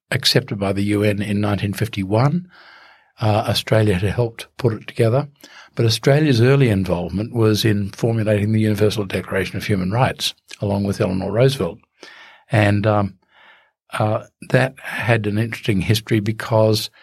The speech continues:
it was accepted with no dissent at all by the U N General Assembly on the tenth of December nineteen forty-eight, and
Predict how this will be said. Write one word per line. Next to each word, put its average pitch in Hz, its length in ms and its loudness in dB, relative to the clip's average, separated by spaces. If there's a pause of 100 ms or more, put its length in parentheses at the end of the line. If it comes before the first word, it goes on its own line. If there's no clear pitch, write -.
(440)
it 127 160 -4
was 117 200 2
accepted 117 760 -2 (420)
with 120 200 2
no 117 380 2
dissent 98 560 0 (120)
at 110 200 2
all 110 480 -2 (100)
by 92 140 -2
the 92 120 -2
U 104 240 4
N 98 220 2
General 98 300 -2
Assembly 107 640 -4 (500)
on 101 140 -6
the 92 80 -6
tenth 110 320 0
of 107 100 0
December 104 380 -2
nineteen 98 420 -6
forty-eight, 107 640 -2 (640)
and 107 440 0